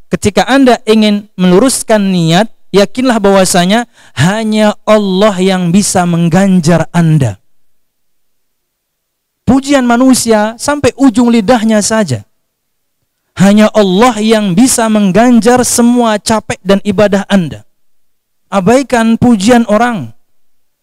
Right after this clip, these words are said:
Jangan sampai ibadah kita, harta kita sudah keluar banyak, tenaga kita keluar banyak, waktu kita tersita banyak, tak taunya ibadah kita nol. Kenapa? Karena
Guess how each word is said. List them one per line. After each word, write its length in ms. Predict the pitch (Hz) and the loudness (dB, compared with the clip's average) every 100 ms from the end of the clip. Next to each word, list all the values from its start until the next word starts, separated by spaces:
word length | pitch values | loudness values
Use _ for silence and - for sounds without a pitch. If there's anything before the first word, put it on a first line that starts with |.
| _ _ - | _ _ -2
Jangan 240 | 208 214 208 | 0 0 -2
sampai 400 | 247 254 233 - | -2 -2 -2 -2
ibadah 400 | 202 233 220 208 | 0 0 0 -2
kita, 400 | 226 - 185 - - - | -2 -2 -2 -4 -16 -6
harta 400 | 196 196 - 190 | -2 -2 0 -2
kita 320 | - 185 185 | -2 -2 -2
sudah 320 | - 190 170 | -2 -2 -2
keluar 400 | - 185 175 160 | -2 0 2 2
banyak, 480 | 147 156 165 202 277 - - | 0 -2 2 2 0 -4 -4
tenaga 400 | 202 190 185 180 | -2 0 -2 -2
kita 320 | 196 - 180 | -4 -2 -2
keluar 400 | - 175 175 170 | -2 0 0 0
banyak, 400 | 165 165 220 254 _ - | -2 0 0 -2 _ -2
waktu 300 | 196 - 202 | -2 -2 -6
kita 320 | - 190 190 | -4 -4 -4
tersita 400 | 185 - 196 175 | -4 -4 -2 -2
banyak, 400 | 175 160 196 277 - | 0 2 2 2 -2
tak 180 | 226 185 | -4 -2
taunya 240 | 202 202 185 | -2 -2 -2
ibadah 380 | 185 185 185 | -2 0 0
kita 340 | - 233 233 214 220 | -2 -2 -2 -2 -4
nol. 480 | 220 254 247 185 | 2 4 4 2
Kenapa? 480 | 156 208 185 208 262 - - _ _ | 0 0 2 2 0 -6 -20 _ _
Karena 320 | 208 196 196 | -2 -2 -2